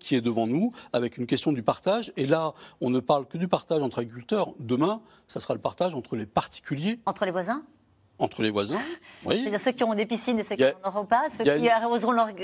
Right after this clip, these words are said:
Speaker 2: jardin et ceux qui ne le feront pas.
Speaker 1: On va, on va arriver à des choses comme
Speaker 2: Ouais.
Speaker 1: ça, hein. On va
Speaker 2: Euh,
Speaker 1: arriver à
Speaker 2: Esther Coser-Delbourg, sur cette notion-là de, de la guerre de l'eau, euh,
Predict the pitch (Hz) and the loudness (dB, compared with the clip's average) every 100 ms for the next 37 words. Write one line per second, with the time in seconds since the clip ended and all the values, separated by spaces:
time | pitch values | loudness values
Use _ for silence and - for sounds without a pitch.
0 | 196 233 220 226 226 220 220 220 226 - | 2 2 4 2 0 -2 0 2 2 0
1 | 226 233 254 339 - - 117 170 - 113 | 2 2 2 -2 -6 -4 4 4 2 0
2 | 151 202 139 123 160 127 - - 127 254 | 2 2 2 2 2 2 -6 -6 -4 0
3 | 247 185 226 175 117 165 196 - 226 302 | 0 -2 -6 -8 0 2 2 0 2 2
4 | 294 269 240 233 220 202 214 262 - 247 | 2 0 2 2 2 -2 0 -2 2 0
5 | 247 262 262 254 233 240 220 196 190 190 | 2 0 0 -2 4 2 2 -2 -2 2
6 | 202 175 180 226 196 220 214 233 254 190 | 2 2 0 0 -2 -4 -2 0 0 0